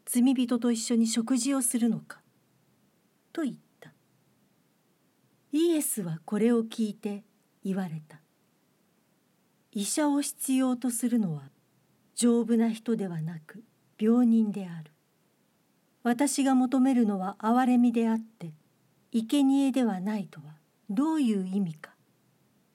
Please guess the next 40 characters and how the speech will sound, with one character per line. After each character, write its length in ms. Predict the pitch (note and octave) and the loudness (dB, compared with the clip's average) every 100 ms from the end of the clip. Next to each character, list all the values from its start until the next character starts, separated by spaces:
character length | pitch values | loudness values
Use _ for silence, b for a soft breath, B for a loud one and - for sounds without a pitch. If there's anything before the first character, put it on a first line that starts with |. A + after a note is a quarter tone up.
| _ | _
言 100 | A3+ | -6
っ 20 | A3 | -6
て 380 | - - A#3 A3+ _ | -8 -6 -6 -6 _
学 280 | G#3 G#3+ A3+ | -2 2 4
び 100 | G#3 | 2
な 140 | G3 G3 | -2 -6
さ 180 | - | -10
い。 100 | D#3+ - _ _ _ _ _ _ _ _ _ _ _ _ _ _ _ _ _ _ | -14 -16 _ _ _ _ _ _ _ _ _ _ _ _ _ _ _ _ _ _
私 400 | A3+ A3+ C4 C#4+ | -2 0 -2 -2
が 140 | C4 B3 | -2 -4
来 100 | - | -4
た 140 | B3+ | -2
の 160 | G3 D#3 | -2 -4
は、 140 | D3 _ _ _ _ _ _ | -10 _ _ _ _ _ _
正 340 | - C4+ D4 D4 | -4 0 0 0
し 220 | D4+ C#4 | 0 0
い 40 | |
人 300 | B3 - G#3 | -2 -4 -4
を 60 | F#3+ | -2
招 320 | F3+ G#3 A3 | -4 -4 -4
く 80 | - | -8
た 140 | G3+ | -6
め 160 | G3 A3 | -4 -4
で 100 | G3+ | -4
は 140 | E3+ | -8
な 180 | E3+ E3+ - | -10 -14 -16
く、 140 | - _ _ _ _ _ _ _ _ _ _ _ | -20 _ _ _ _ _ _ _ _ _ _ _
罪 320 | - B3+ C#4 D4 | -4 2 2 2
人 360 | C#4+ C#4+ C4 | 0 0 2
を 60 | B3+ | 2
招 320 | A#3+ A3+ A3+ | 4 4 2
く 100 | A3 | -2
た 160 | - F3 | -10 -8
め 180 | F3+ | -8
で 180 | D#3+ C#3 | -10 -14
あ 100 | - | -20
る。」 140 | _ _ _ _ _ _ _ _ _ _ _ _ _ _ _ _ _ _ _ _ _ _ _ _ _ _ _ _ _ _ _ _ _ _ _ _ _ _ _ _ _ _ _ _ _ _ _ _ _ _ | _ _ _ _ _ _ _ _ _ _ _ _ _ _ _ _ _ _ _ _ _ _ _ _ _ _ _ _ _ _ _ _ _ _ _ _ _ _ _ _ _ _ _ _ _ _ _ _ _ _
そ 240 | - C4 | -4 2
の 140 | C4+ D4 | 2 2
頃、 380 | C#4+ A3+ F#3 | 0 0 -2